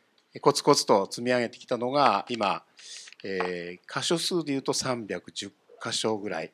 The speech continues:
まあ、えー、地域以外のお手伝いもした分も含めてですが、えー、そしてそのた-、えーと、それで約二点八メガぐらい、えー、という規模に太陽光発電はなりました。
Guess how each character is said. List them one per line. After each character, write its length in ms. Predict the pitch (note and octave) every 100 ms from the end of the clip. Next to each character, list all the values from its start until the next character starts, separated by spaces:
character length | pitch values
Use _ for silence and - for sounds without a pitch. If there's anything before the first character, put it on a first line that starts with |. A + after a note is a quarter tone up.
| -
ま 100 | C3+
あ、 160 | B2 - - _
え 100 | A#2+
ー、 40 | A#2
地 200 | - E3+
域 200 | D3 D#3+
以 20 |
外 160 | E3+ C#3
の 300 | G#2+ G#2 - - _
お 80 | B2
手 100 | A#2
伝 180 | A#2 G#2
い 20 |
も 80 | F#2+
し 60 |
た 100 | -
分 160 | A#2 A2+
も 80 | F#2+
含 180 | - D3+
め 80 |
て 140 | A#2+ F2
で 80 | -
す 160 | -
が、 220 | F#2+ F2+ F#2 - - - - _
え 220 | A2+ A2
ー、 40 | A2
そ 120 | C#3
し 80 | B2+
て 180 | D3 C#3
そ 140 | D3+
の 120 | D#3
た-、 180 | D#3 D#3 D#3
え 160 | A#2+ A#2+
ー 60 | A#2+
と、 180 | A2
そ 120 | G#2+ C#3
れ 60 |
で 80 | C#3+
約 260 | C#3 - G#2+
二 180 | D3
点 160 | C#3+ G#2+
八 280 | - - C3
メ 120 | C3
ガ 120 | B2+
ぐ 100 | A#2
ら 120 | F2+
い、 80 | F2 _ _ _ _ _ -
え 300 | A#2 G2 F#2
ー、 0 | F2+
と 120 | C#3
い 80 | C#3
う 100 | C3
規 120 | D#3
模 160 | B2+ A2+
に 180 | C#3+
太 220 | C3 A2 G#2+
陽 100 | G#2+
光 140 | G2
発 140 | -
電 80 | C#3
は 60 | A#2
な 120 | F2+
り 80 | F#2
ま 120 | F#2+
し 100 | -
た。 180 | - -